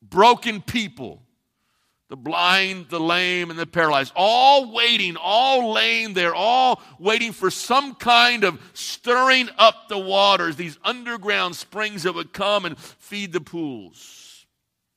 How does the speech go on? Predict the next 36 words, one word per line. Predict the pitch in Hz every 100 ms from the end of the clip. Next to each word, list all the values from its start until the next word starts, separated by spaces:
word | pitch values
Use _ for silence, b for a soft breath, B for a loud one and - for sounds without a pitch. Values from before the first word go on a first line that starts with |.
| _ _
The | 98
sick | - 147 -
and | 127
diseased | 127 110 147 135 120 113
are | 104
waiting | 113 151 139 123
and | 107
longing | 127 151 147 139 123
and | 117
searching | - 165 151 143 147
for | - 131 - b b b
some | b - 151
kind | 143 165 151 147
of | 123
relief | 131 139 160 185 175 - - _ _ _ _ _ _ _ _ _ _ _ _ _
and | -
some | 95 139 139
kind | - 147 135
of | 120
comfort. | - 135 117 - 82 _ - - _ _ _ _ _ _ _ _ _ _ -
You | 139
know, | 135
I, | 131 131
I | 131
think | - 151
that's | 147 127 117
a, | 110
that's | 107 127 -
a |
picture | 104 - 127 - 107
of | 95 -
the | 104
sickness | - 123 101 98 -
of |
humanity | - 104 104 110 98 82
today. | 87 101 107 82 -